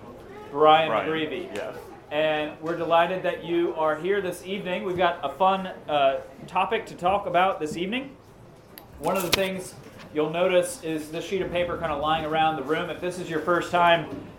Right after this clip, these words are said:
Speaker 1: you're gonna need to, uh, find one of these, because at the top, the way this evening goes is after we talk about our topic tonight, you guys can scan this Q R code. Well, really, you can do it while we're talking. That's fine.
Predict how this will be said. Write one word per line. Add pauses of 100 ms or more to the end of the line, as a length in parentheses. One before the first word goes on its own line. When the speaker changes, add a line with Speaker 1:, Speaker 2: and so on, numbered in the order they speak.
(180)
Speaker 1:
you're
gonna
need
to, (320)
uh, (580)
find
one
of
these,
because
at
the
top, (280)
the
way
this
evening
goes
is
after
we
talk
about
our
topic
tonight, (440)
you
guys (160)
can
scan
this
Q
R
code.
Well,
really,
you
can
do
it
while
we're
talking.
That's
fine.